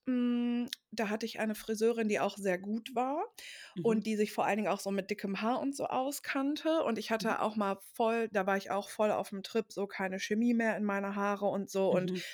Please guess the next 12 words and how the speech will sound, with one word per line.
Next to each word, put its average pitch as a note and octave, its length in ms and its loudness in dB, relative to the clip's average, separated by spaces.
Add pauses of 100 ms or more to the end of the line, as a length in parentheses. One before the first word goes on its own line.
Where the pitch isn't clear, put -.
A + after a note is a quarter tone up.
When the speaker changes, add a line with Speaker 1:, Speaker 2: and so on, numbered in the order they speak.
(120)
Speaker 1:
eine F#3+ 200 2
Frisur G#3 400 0
so G3+ 160 0
schneiden, F#3+ 680 0
damit F3+ 320 0
meine F3+ 400 -2
Haare G3 380 -2
sich F#3+ 180 -2
so F#3+ 100 -4
natürlich G#3 560 2
entwickeln B3 540 0
können. C#4+ 380 0